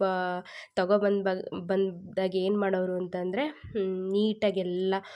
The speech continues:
ಸೋಸ್ಬಿಟ್ಟು, ಅದನ್ನ ನೀಟಾಗಿ ತೊಳೆದ್ಬಿಟ್ಟು, ಈ ಥರದೊಂದು ಬಟ್ಟೆಗೆ ಹಾಕಿ ಕಟ್ಬಿಟ್ಟು ಒಂದು ಬಿಂದಿಗೆ ಮೇಲೆ ಇಟ್ಟವರು. ನನಗೆ ಯಾವಾಗಲೂ ಸೊಪ್ಪು ನೋಡಿದಾಗೆಲ್ಲ ನಮ್ಮ ಅಜ್ಜಿನೇ ನೆನಪಾಗ್ತಾರೆ. ನಾನು ಹಂಗೇನೆ,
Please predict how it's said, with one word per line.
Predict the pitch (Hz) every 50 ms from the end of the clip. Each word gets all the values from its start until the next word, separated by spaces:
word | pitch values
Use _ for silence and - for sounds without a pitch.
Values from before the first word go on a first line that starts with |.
| - - - - - -
ಸೋಸ್ಬಿಟ್ಟು, | 220 196 196 196 196 - - - 196 190 - 190 185 185
ಅದನ್ನ | 185 180 170 185 190 190
ನೀಟಾಗಿ | 190 190 190 190 196 190 190 -
ತೊಳೆದ್ಬಿಟ್ಟು, | 202 185 180 190 185 180 175 190 185 - 196 190
ಈ | 190 190
ಥರದೊಂದು | 190 196 180 190 180 190 190 196 190
ಬಟ್ಟೆಗೆ | 175 180 175 - _ 196 190 190 185
ಹಾಕಿ | 180 175 - - 320 359
ಕಟ್ಬಿಟ್ಟು | 349 - - 233 233 - - 214 214 214 214 254 294
ಒಂದು | 311 294 269 240
ಬಿಂದಿಗೆ | 202 214 208 208 214 208 214
ಮೇಲೆ | 202 196 196 202 226 233
ಇಟ್ಟವರು. | 214 202 - - - 190 180 180 185 233 254 - - - - - - -
ನನಗೆ | 254 247 254 262 220 233
ಯಾವಾಗಲೂ | 226 190 196 226 240 254 254 254 247 262 269
ಸೊಪ್ಪು | 262 - 220 220 - - 240
ನೋಡಿದಾಗೆಲ್ಲ | 240 233 226 214 226 220 202 214 214 214 214 220 240
ನಮ್ಮ | 240 233 208 196
ಅಜ್ಜಿನೇ | 185 175 165 185 208 208 208 208
ನೆನಪಾಗ್ತಾರೆ. | 208 202 190 190 - 190 185 185 - - 196 220
ನಾನು | 247 254 233 240 254 269 269
ಹಂಗೇನೆ, | 254 220 202 208 208 202 190 196 220